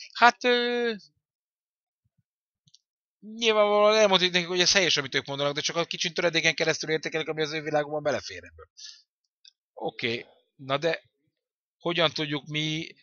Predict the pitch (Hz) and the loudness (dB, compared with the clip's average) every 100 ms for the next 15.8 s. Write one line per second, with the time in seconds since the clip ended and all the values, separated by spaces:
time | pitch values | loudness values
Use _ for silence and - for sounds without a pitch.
0 | _ _ _ - 139 135 131 - 175 156 | _ _ _ -6 0 2 0 2 2 4
1 | 143 123 117 117 113 110 117 110 110 113 | 4 4 2 2 0 0 -6 -6 -6 -6
2 | 117 123 123 117 117 127 120 120 107 120 | -6 -6 -6 -4 -4 -2 -2 -2 -4 0
3 | 120 123 131 120 139 120 113 - 110 - | 0 -2 -2 0 2 0 -2 -2 -2 -4
4 | 98 92 78 _ _ _ _ _ _ _ | -6 -12 -14 _ _ _ _ _ _ _
5 | _ _ _ _ _ _ _ _ _ _ | _ _ _ _ _ _ _ _ _ _
6 | _ - 165 226 202 190 185 131 110 101 | _ -10 2 4 4 2 0 2 0 2
7 | 117 110 _ _ _ _ _ - 151 147 | 0 -2 _ _ _ _ _ -2 2 4
8 | 139 117 120 127 123 151 - 117 110 123 | 4 4 2 0 0 -2 2 2 2 -2
9 | 120 117 113 117 107 147 _ _ _ _ | -4 -6 -8 -6 -6 -8 _ _ _ _
10 | _ _ _ _ _ _ _ _ _ _ | _ _ _ _ _ _ _ _ _ _
11 | _ _ _ _ _ _ _ _ _ 156 | _ _ _ _ _ _ _ _ _ 2
12 | 156 160 156 143 156 147 139 135 135 120 | 6 6 4 0 0 4 4 4 2 0
13 | - 131 117 113 104 123 110 98 92 113 | 2 0 0 -6 0 2 2 -2 -4 0
14 | 151 131 117 120 117 123 131 117 107 98 | 0 0 0 0 -2 -4 -6 -6 -8 -8
15 | - 143 123 113 107 104 101 95 | -2 0 0 -2 -8 -10 -10 -10